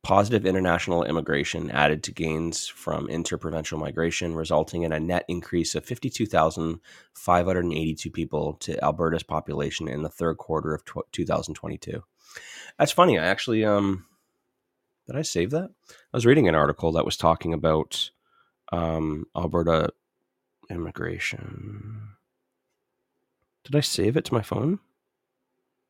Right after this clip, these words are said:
I thought I saved it. Uh, I, 'cause I was gonna talk about it next week.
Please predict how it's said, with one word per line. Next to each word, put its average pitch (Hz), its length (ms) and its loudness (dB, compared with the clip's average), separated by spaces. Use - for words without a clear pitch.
I 120 40 -10
thought 165 240 2
I 160 80 2
saved 98 340 -4
it. - 160 -4
Uh, 92 200 4
I, 92 120 2
'cause - 280 -4
I 104 40 4
was 101 80 0
gonna 104 140 0
talk 95 200 0
about 82 140 -4
it 80 40 -4
next 80 180 -6
week. - 180 -2